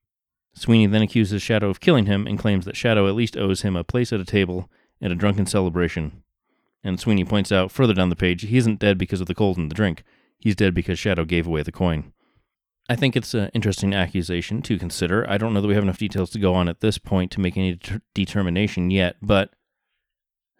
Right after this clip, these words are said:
Sweeney believes it's true, and I would also say that these are gods in their own way, whether or not they're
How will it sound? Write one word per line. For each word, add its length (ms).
Sweeney 320
believes 280
it's 120
true, 360
and 180
I 60
would 100
also 320
say 280
that 300
these 420
are 280
gods 420
in 80
their 140
own 200
way, 420
whether 300
or 100
not 260
they're 400